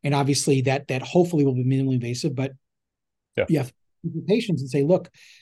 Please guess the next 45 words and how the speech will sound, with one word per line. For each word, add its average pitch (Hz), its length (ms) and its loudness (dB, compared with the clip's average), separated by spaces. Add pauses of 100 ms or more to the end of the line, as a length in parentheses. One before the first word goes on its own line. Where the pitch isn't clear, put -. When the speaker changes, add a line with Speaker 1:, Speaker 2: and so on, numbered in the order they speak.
(220)
Speaker 1:
uh, 131 320 0
Nate, 151 320 2
this 156 200 0
is, 131 260 -4
you 139 100 -4
need 143 380 0
something 139 760 0
a 165 60 -4
little 143 160 0
bit 143 180 2
bigger 180 300 4
than 135 120 0
just 131 340 -6
doing 139 180 2
a 139 40 0
microdisc 147 540 -2
because 131 300 -4
Speaker 2:
We 104 100 2
need 110 160 4
a 117 40 8
Speaker 1:
you're" 131 80 2
Speaker 2:
chisel. 101 440 4 (220)
Yep. - 160 -2 (420)
Speaker 1:
<laughs> 190 100 -8 (420)
You're - 720 0
having 196 160 4
terrible 247 340 8
back 220 300 4
pain 165 280 4
and 170 140 4
you 170 60 8
have 156 100 6
a 156 60 4
focal, 190 560 4 (100)
you 196 100 -2
know, 147 180 0
your 156 100 -2
disc 185 320 0
is, 135 240 -4
is 123 140 -6
boxed 180 420 -4
at 156 80 -4
L 160 120 0
four 139 220 -4
five. 151 460 2